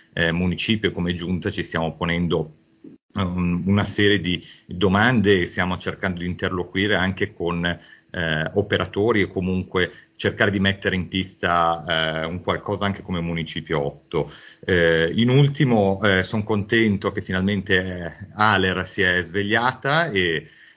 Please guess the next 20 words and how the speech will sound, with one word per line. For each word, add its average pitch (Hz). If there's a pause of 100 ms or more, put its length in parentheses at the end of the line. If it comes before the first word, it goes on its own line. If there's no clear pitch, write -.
(100)
eh, 82
dopo 92
il, 87
l'incendio 92
che 82
è 82
avvenuto 95
due 87
settimane 87
fa, 131
nonostante 90
le 92
ripetute 92
denunce 92 (220)
e -
sollecitazioni 98
che 87
continuiamo 95
a 95
scrivere, 95